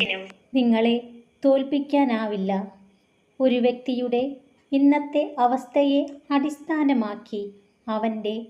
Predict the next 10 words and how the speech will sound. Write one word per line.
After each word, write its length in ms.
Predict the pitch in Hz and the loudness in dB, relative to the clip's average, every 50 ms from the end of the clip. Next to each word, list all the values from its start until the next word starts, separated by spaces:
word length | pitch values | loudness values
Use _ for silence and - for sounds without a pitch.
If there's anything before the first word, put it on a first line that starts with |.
| - _ _ _ 196 | -18 _ _ _ -8
ഭാവി 500 | 170 196 226 226 233 233 226 220 220 226 226 - - _ - | -4 -2 -2 0 0 0 -2 -4 -6 -10 -12 -14 -16 _ -10
വിലയിരുത്തരുത്. 1000 | 240 226 247 262 277 285 277 254 233 220 240 233 - - 233 196 202 196 - 202 208 - - - _ _ _ _ _ _ _ - | -6 -4 -2 0 0 0 0 0 -2 -4 -6 -6 -4 -2 -2 0 -2 -4 -6 -6 -8 -10 -12 -16 _ _ _ _ _ _ _ -6
കാരണം 420 | - 240 226 208 214 208 208 208 202 208 - - _ _ _ _ _ - | -4 -2 0 0 0 -2 -2 -6 -10 -12 -16 -20 _ _ _ _ _ -2
കറുത്ത 400 | 262 247 254 262 262 - - 262 | 0 0 2 0 -2 -4 -6 -6
കൽക്കരിയെ 800 | 247 - - 240 240 233 233 - 285 269 240 226 214 208 202 202 202 202 - - - _ _ _ _ _ | -4 -2 -2 -2 -2 -4 -2 0 2 2 2 0 -2 -2 -4 -4 -4 -6 -10 -16 -20 _ _ _ _ _
തിളങ്ങുന്ന 540 | - 294 294 294 294 294 294 294 294 294 302 302 | 0 0 2 2 2 0 0 0 0 2 2 2
വജ്രമാക്കി 880 | 285 262 262 262 233 233 - - 302 320 285 254 254 247 240 233 - 240 | 2 2 2 0 0 -2 -6 -4 -2 0 0 0 -2 -4 -6 -6 -6 -4
മാറ്റാൻ 480 | 220 220 214 202 196 - 226 202 202 202 220 - - _ _ _ _ _ | -4 -4 -6 -8 -6 -6 -4 -4 -4 -6 -10 -16 -20 _ _ _ _ _
സമയത്തിന് 760 | - - 277 254 247 254 262 269 269 277 - 247 233 220 208 214 226 233 - _ _ - | -10 -6 -4 -4 -2 0 0 -2 -2 -4 -4 -4 -4 -4 -4 -6 -10 -12 -14 _ _ -20
ശക്തിയുണ്ട്. 840 | - - - 240 240 - - - 277 254 220 202 196 196 190 190 | -12 -6 -6 -6 -6 -6 -8 -6 -4 -4 -4 -4 -4 -4 -4 -4